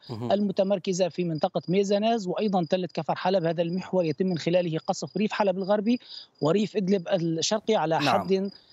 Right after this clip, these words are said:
Speaker 2: سواء. حقيقة ربما هذه الضحايا والإصابات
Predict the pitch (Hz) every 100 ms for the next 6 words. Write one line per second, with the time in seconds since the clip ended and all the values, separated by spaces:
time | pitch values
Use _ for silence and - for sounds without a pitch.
0 | _ - 180 175 180 - 175 180 196 185
1 | 185 202 196 214 _ _ _ 170 185 185
2 | 180 175 160 - 190 165 156 - 170 185